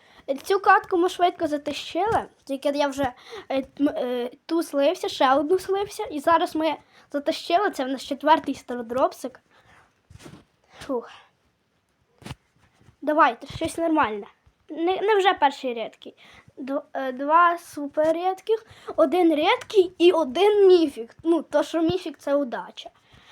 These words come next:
Фу. Ця каточка зараз рішить два стардропса. За дорогу і за челендж. О, ми прийшли в захват кристалів. <laughs> Я, ну, думаю, тут теж підходить Чарлі.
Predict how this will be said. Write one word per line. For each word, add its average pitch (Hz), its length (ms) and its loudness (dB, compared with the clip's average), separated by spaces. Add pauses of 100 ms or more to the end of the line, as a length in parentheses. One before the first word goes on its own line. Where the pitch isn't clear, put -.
(300)
Фу. 311 180 -4 (540)
Ця 415 120 4 (220)
каточка 415 480 4
зараз 359 320 4
рішить 359 440 2 (120)
два 302 520 2
стардропса. 339 880 2 (720)
За 330 180 4
дорогу 330 640 4
і 320 160 0
за 311 320 2
челендж. 226 600 -6 (840)
О, 415 260 4
ми 427 120 6
прийшли 440 380 2
в 403 60 2
захват 403 360 2
кристалів. 285 640 0 (320)
<laughs> 277 380 -8
Я, - 160 -6 (420)
ну, 359 120 4
думаю, 415 400 4
тут 427 220 2
теж 339 280 4 (340)
підходить 269 500 -2
Чарлі. 262 440 -8